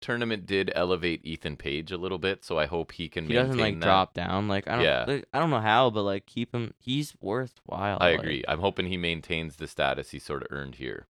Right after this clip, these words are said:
Speaker 2: Yeah,
Speaker 1: But
Speaker 2: he's,
Speaker 1: yeah, I
Speaker 2: like
Speaker 1: li-, I like this match.
Speaker 2: Mm-hmm. And, yeah, I guess it does kind of benefit, so, like, it makes more sense for Starks now, 'cause now that M J F has leaned back into
Speaker 1: Right.
Speaker 2: being an absolute dickbag,
Speaker 1: Kinda means you
Speaker 2: like,
Speaker 1: gotta have a face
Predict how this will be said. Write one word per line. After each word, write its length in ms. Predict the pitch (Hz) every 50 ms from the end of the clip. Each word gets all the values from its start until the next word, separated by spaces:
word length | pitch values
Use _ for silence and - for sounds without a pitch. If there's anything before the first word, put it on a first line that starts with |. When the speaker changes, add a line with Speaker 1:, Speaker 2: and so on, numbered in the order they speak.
| _
Speaker 2:
Yeah, 140 | - 101 104
Speaker 1:
But 80 | 95 -
Speaker 2:
he's, 60 | -
Speaker 1:
yeah, 100 | 117 98
I 20 |
Speaker 2:
like 100 | 90 98
Speaker 1:
li-, 80 | - -
I 40 | 113
like 240 | 110 110 110 - -
this 160 | - - -
match. 260 | - - - - -
Speaker 2:
Mm-hmm. 240 | 107 110 104 98 95 - _
And, 280 | - 104 104 104 87 - -
yeah, 160 | 107 107 104
I 80 | 98
guess 160 | 95 101 101 -
it 80 | -
does 240 | - 101 98 95 -
kind 140 | - - 98
of 60 | 92
benefit, 280 | 92 95 90 92 87 -
so, 100 | - -
like, 240 | 98 95 90 - - _ _ _ -
it 60 | -
makes 220 | 95 95 92 85 -
more 120 | 101 92
sense 200 | 87 - 90 85
for 100 | - 90
Starks 280 | - - - 87 87 90
now, 100 | 101 90
'cause 200 | - - 95 85
now 160 | 95 101 101 98
that 200 | 92 92 85 - _
M 200 | - 107 110 107
J 120 | 101 98 104
F 120 | 98 87
has 440 | - 98 95 95 95 95 90 - - _ _ _ _ _ _ _ -
leaned 360 | 104 110 110 104 101 98 90
back 360 | - 104 101 98 98 - -
into 300 | 107 101 95 95 87 87
Speaker 1:
Right. 240 | 85 78 - 90 92 92 87 87 - _ _ _ _ _ _ _ _ _
Speaker 2:
being 240 | - 98 98 95 95 92
an 80 | 92
absolute 500 | 92 92 92 90 85 - 92 95 92 90
dickbag, 140 | - 92 95
Speaker 1:
Kinda 220 | - 85 92 90 85
means 260 | 90 78 80 87 90
you 80 | 87 80
Speaker 2:
like, 0 |
Speaker 1:
gotta 220 | 80 76 73 71
have 160 | 69 71 67
a 100 | 65 62
face 300 | - - 76 69 62 -